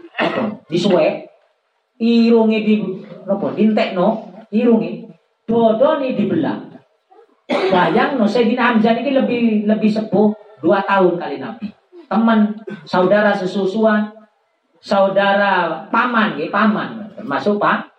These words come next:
paman. Tapi saudara sesusu-, sesusuan. Sayyidina Hamzah nih. Umure sareng nggih, teman, napa, lebih dua tahunnya. Nanti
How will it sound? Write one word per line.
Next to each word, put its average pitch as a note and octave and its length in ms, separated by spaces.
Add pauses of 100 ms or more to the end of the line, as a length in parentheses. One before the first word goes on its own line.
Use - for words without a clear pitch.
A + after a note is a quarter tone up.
(100)
paman. C3 340
Tapi G#3 220
saudara A3 420
sesusu-, G#3+ 600 (320)
sesusuan. C#3+ 880 (420)
Sayyidina D#3+ 400
Hamzah - 240
nih. G#2+ 180 (880)
Umure A#3+ 460
sareng G#3 340
nggih, F3 160
teman, G3 380
napa, G3+ 340
lebih F3+ 400
dua F3+ 160
tahunnya. D3 560
Nanti G#3+ 320